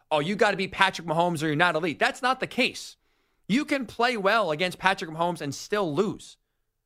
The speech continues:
And we could still t-, have a conversation about believing in you, uh, believing in you and being an elite quarterback. But what I can't sit here and, and agree with is being called elite and then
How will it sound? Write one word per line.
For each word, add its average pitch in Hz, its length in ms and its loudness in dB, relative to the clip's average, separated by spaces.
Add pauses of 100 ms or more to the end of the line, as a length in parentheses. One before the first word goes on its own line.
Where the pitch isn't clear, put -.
(140)
And 202 120 6
we 247 100 0
could 220 140 -2
still 247 220 0
t-, 185 140 -10
have 208 180 4
a 214 60 0
conversation 214 560 0
about 180 180 2
believing 180 380 -2
in 175 80 -2
you, 180 180 -4 (220)
uh, 147 100 4
believing 202 380 -2
in 226 100 -2
you 214 100 0
and 185 80 -2
being 190 180 -2
an 175 60 -4
elite 170 200 -4
quarterback. 123 480 -4 (1400)
But 226 260 4
what 196 140 2
I 254 180 2
can't 220 320 -2
sit 196 180 0
here 175 200 0
and, 156 120 -4
and 156 140 0
agree 151 340 -2
with 120 320 -2 (380)
is 180 320 -2
being 208 300 -2
called 196 280 2
elite 190 380 0
and 165 180 0
then 180 220 0